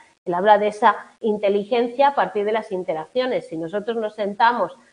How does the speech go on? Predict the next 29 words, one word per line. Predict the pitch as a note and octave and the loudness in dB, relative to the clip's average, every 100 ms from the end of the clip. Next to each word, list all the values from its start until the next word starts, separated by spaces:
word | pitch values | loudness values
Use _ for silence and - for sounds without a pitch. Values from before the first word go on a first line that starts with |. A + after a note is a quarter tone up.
| - | -4
a | F#3+ F#3+ | -2 2
debatir | F#3+ F#3 F3 G#3 G#3+ | 2 2 2 0 0
sobre | - G#3+ G#3+ G#3 | -2 -2 -2 -2
ideas, | G3+ A#3 A#3 G3+ G3 | 0 2 2 2 0
sobre | - F3+ F#3 | -4 -2 -2
conocimiento, | F#3 F#3+ F#3 F3+ G3 A3 A3+ - F3 - - _ | -2 -4 -4 -2 0 0 0 0 -2 -2 -14 _
a | - F#3+ | -8 -4
contarle | - F#3 F#3 F#3+ G#3 | -2 -2 -2 0 0
a | |
los | G#3+ G#3+ | 0 0
niños | A3 A3 A3+ A3 | -2 -2 -4 -4
cómo | A3 G#3+ | -4 -4
funcionan | G#3+ G#3+ A3 G#3+ G#3 | -4 -6 -2 0 4
las | G#3 - | 2 2
cosas, | - A#3+ A#3 F3+ - | 0 0 0 -6 -6
a | F3 | -2
tal, | A3 A#3 - _ _ _ _ | 0 0 -4 _ _ _ _
a | - G#3 G#3 - - | 2 4 4 -2 -6
estirarles | A3+ - A#3+ A3+ A3+ B3+ B3+ | -6 -4 -2 2 4 2 2
un | C4 C4 | 0 0
poquito | A#3+ A#3+ B3+ A#3+ | -2 -2 -4 -2
para | A#3 A3+ | 0 0
que | A#3 | 2
ellos | A#3+ A#3 | 2 2
hayan, | A#3+ A#3+ A3+ - | 2 2 0 -4
da-, | A3+ G#3 A#3 | -2 2 2
den | A#3 A3 A#3 | 2 -2 0
ese | A#3 A#3 | 0 -2
paso | A#3 A3+ A3+ C4 | -6 -8 -4 -4